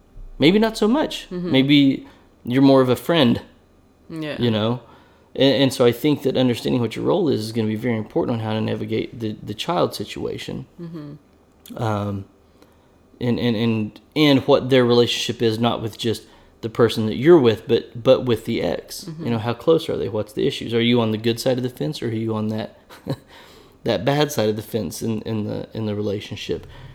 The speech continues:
Speaker 1: Are you guys planning on having kids of your own, and how is that going to cause problems with the
Speaker 2: The
Speaker 1: current
Speaker 2: ch-,
Speaker 1: kids?
Speaker 2: the child.
Speaker 1: Yeah.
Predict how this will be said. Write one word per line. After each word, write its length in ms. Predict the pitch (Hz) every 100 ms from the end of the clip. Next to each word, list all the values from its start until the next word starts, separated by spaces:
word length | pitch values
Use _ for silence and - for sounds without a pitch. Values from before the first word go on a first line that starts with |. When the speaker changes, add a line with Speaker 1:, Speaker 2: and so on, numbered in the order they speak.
| -
Speaker 1:
Are 140 | 135
you 220 | 139 156 156
guys 260 | 143 139
planning 380 | - 147 143 135
on 100 | 131
having 420 | 113 139 135 139
kids 280 | 131 156 139
of 100 | 143
your 160 | 135 143
own, 240 | 160 175 120
and 80 | 104
how 260 | - 135
is 140 | 131 117
that 260 | 131 101
going 260 | 131 127 123
to 160 | - 117
cause 480 | - 143 131 117
problems 640 | - - 190 196 123 117 113
with 280 | 117 110 - - - - - - - - -
the 80 |
Speaker 2:
The 80 | 131
Speaker 1:
current 340 | 160 226 170 117
Speaker 2:
ch-, 100 | -
Speaker 1:
kids? 380 | 135 110 107
Speaker 2:
the 100 | 175
child. 580 | 170 170 160 175 156 147
Speaker 1:
Yeah. 500 | - 156 196 101 -